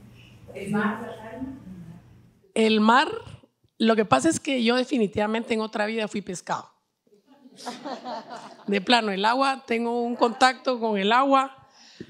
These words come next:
Speaker 2: eh, y, eh, pues, eh, tengo mi casa en el mar. Esa es una foto del balcón de mi cuarto.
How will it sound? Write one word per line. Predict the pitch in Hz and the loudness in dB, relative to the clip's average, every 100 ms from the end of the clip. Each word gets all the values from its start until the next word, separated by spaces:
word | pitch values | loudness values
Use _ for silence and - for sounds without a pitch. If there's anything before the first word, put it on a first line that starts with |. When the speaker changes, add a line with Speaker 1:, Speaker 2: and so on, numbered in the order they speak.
| _ _ - | _ _ 0
Speaker 2:
eh, | 208 220 214 214 - _ - | 2 4 2 -4 -10 _ 0
y, | 254 269 294 311 - _ - - - | 4 6 4 2 -6 _ -16 -14 -6
eh, | 208 220 208 202 | 0 2 2 -2
pues, | 214 208 - - | -2 -2 -2 -2
eh, | 196 190 180 156 - _ _ _ _ _ _ - | -2 0 -4 -8 -12 _ _ _ _ _ _ 2
tengo | 220 220 | 4 4
mi | 220 | 2
casa | 220 220 233 | 2 2 2
en | 220 | -2
el | 175 | 0
mar. | 196 254 - - _ _ _ _ _ _ _ _ _ _ - _ _ _ - | 2 0 -2 -18 _ _ _ _ _ _ _ _ _ _ -18 _ _ _ 2
Esa | 226 233 226 220 | 4 6 4 2
es | 226 - | -4 -2
una | 220 220 | -2 -2
foto | - 233 233 269 269 - - | 0 -2 2 0 0 -6 -12
del | 180 190 185 175 | -2 0 0 -2
balcón | 175 170 226 226 | -4 2 2 4
de | 226 | 2
mi | 190 | 2
cuarto. | 220 247 - - - _ | 4 2 2 -12 -14 _